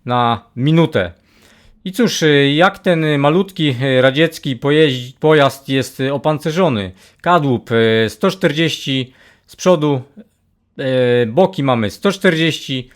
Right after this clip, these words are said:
i z tyłu jest sto. Wieża dwieście pięćdziesiąt, sto sześćdziesiąt boczki i sto sześćdziesiąt z tyłu. Czu-, cóż, y, kadłub,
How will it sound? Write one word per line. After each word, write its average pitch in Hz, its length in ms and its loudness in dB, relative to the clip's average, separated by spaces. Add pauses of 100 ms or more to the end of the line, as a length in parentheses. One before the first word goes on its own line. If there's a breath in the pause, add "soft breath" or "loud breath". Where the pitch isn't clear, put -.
(120)
i 135 80 -6
z - 120 -12
tyłu 160 280 0
jest 131 440 -6
sto. 98 500 -4 (460 soft breath)
Wieża 143 440 2
dwieście 185 380 -2
pięćdziesiąt, 175 600 -2
sto - 240 -4
sześćdziesiąt 143 520 -4
boczki 156 580 -2
i 131 240 -2
sto 180 240 -4
sześćdziesiąt 135 540 -6
z - 80 -20
tyłu. 101 280 -2 (560 soft breath)
Czu-, 160 340 0
cóż, 190 300 0
y, 147 460 2 (120)
kadłub, 190 500 0